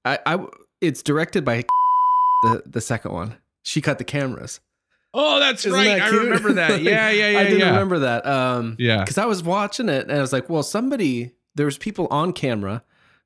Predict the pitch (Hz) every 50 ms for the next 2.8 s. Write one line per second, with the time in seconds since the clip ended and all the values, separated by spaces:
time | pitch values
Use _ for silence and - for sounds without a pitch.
0 | _ _ - - 143 131 - 143 135 135 - 160 135 135 131 - - 165 165 175
1 | 156 139 135 - - 147 139 131 - - 147 135 131 - 151 170 165 139 113 101
2 | 110 110 107 107 - 107 101 - - - - - 123 107 110